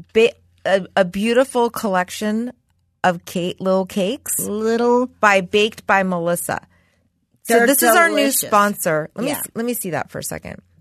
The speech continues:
Speaker 1: This is our brand new sponsor, and Kaylin, w-, they sent us this little box of cakes,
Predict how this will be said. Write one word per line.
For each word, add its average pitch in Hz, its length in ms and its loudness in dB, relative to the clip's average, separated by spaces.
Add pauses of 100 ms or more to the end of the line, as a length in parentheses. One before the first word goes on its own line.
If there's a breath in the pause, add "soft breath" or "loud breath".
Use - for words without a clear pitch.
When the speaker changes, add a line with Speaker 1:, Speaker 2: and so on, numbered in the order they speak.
(180)
Speaker 1:
This 262 140 -2
is 320 40 -2
our 339 120 2
brand 240 240 4
new 220 100 0
sponsor, 185 720 -2
and 160 320 -2
Kaylin, 202 640 -4
w-, 180 180 -6
they 190 160 -4
sent 208 340 -6
us 156 380 -6
this 160 300 -8
little 160 260 -14
box 196 680 -2
of 185 140 -8
cakes, - 580 -6